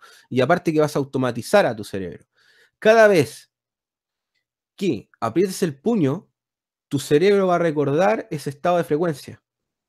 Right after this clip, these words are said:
Y va a volver a esa, ese estado de frecuencia. Por lo tanto, eh, el mago, al igual que el clarividente, está en una frecuencia constante que le permite hacer eso. Estar en esa frecuencia cerebral.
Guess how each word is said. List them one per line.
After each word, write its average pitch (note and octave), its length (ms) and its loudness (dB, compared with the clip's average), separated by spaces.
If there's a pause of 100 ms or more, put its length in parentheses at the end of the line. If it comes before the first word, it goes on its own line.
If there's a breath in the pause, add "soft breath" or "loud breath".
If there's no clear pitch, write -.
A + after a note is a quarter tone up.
(760)
Y B2 120 -6
va C#3 100 -2
a - 40 -2
volver E3 280 0
a F#3 40 0
esa, D3+ 420 -4
ese - 160 -16
estado A#2 400 -8
de - 80 -20
frecuencia. - 560 -20 (600 soft breath)
Por C3 120 -4
lo E3 80 0
tanto, E3 480 -2 (600 soft breath)
eh, F#2+ 1000 -2 (240)
el A#2 180 -4
mago, F#3+ 720 2 (400)
al D#2 200 -10
igual D3+ 200 -2
que F3+ 80 -12
el E3 60 -12
clarividente, F3 680 0
está C3+ 200 -2
en F3+ 60 0
una F#3 180 -2
frecuencia E3 500 -4
constante C#3 680 -4
que A2+ 120 -4
le A2+ 120 -2
permite D3 340 -2
hacer G2+ 240 -6
eso. - 240 -18 (1120)
Estar C3+ 260 -4
en G#2 260 -6
esa A#2+ 180 -8
frecuencia C3 380 -4
cerebral. A2+ 540 -2